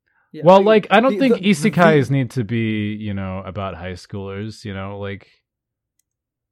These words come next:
Speaker 1: Well, that's why I like Slime, 'cause, like, f-, I mean, then again, um, Tensei, whatever, the one we just talked about before, like, that guy's a thirty-four-year-old not teenager,
Speaker 2: <clears throat>
Speaker 1: and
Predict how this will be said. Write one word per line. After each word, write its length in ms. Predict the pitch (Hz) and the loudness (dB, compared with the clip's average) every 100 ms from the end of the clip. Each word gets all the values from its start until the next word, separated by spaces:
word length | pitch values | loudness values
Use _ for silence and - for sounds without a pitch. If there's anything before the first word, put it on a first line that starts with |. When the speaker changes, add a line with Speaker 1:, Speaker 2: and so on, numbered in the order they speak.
| _ _ _ | _ _ _
Speaker 1:
Well, 120 | 202 | -2
that's 140 | 262 | -2
why 80 | 349 | -2
I 20 | |
like 160 | 339 269 | -2 -2
Slime, 400 | - 151 196 165 | -2 -2 0 -2
'cause, 180 | 135 131 | -6 -6
like, 300 | 127 117 - _ _ | -6 -8 -14 _ _
f-, 60 | - | -10
I 80 | 175 | -6
mean, 240 | 180 151 | -4 -4
then 100 | 170 | -2
again, 540 | 196 139 170 151 127 131 _ _ | -2 0 -2 0 -4 -8 _ _
um, 380 | - 147 139 123 | -2 0 0 -2
Tensei, 720 | 123 170 165 - 165 151 139 117 - 131 127 | -8 -8 -8 -4 -4 -2 -4 -10 -18 -18 -12
whatever, 420 | 147 147 139 135 | -8 -6 -6 -6
the 100 | 131 | -6
one 160 | 131 147 | -6 -6
we 80 | |
just 160 | 135 135 | -6 -4
talked 160 | 135 131 | -4 -4
about 140 | 135 | -6
before, 380 | 135 - 147 139 | -8 -4 -2 -2
like, 240 | 127 131 | -4 -6
that 180 | - 147 | -4 -2
guy's 180 | 147 131 | -2 -2
a 60 | 135 | -4
thirty-four-year-old 720 | 147 135 135 135 123 117 120 | -2 -2 -2 -4 -2 -4 -2
not 240 | 120 131 | -4 -6
teenager, 560 | - 135 131 127 147 165 | -6 -6 -4 -4 -4 2
Speaker 2:
<clears throat> 100 | 135 | 2
Speaker 1:
and 180 | 123 | 0